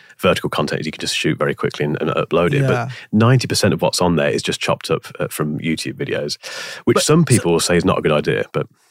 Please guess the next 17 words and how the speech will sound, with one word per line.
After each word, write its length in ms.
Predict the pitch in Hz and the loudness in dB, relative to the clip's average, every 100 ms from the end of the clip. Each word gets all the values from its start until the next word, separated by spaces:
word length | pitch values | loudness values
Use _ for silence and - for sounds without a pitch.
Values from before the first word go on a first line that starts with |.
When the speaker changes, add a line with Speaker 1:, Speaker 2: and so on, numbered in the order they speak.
| _ _ _ 190 180 | _ _ _ -8 0
Speaker 2:
Yeah, 200 | 285 170 | 0 2
but 140 | 170 | 0
I 80 | 220 | 2
wanna 200 | 277 226 | 2 0
key 280 | - 226 220 | 0 0 2
in 80 | 160 | 2
on 140 | 127 | 2
this, 180 | 127 160 | 0 0
right? 100 | 170 | 2
'Cause 120 | 208 | 2
I 80 | 226 | 2
had 180 | 262 240 | 2 2
a 40 | |
couple 240 | 208 185 165 | 0 2 2
of 60 | |
TikTok 400 | - 156 160 139 | 0 0 0 0
experts 640 | 135 127 135 131 - - | -2 -2 -2 -2 -2 -6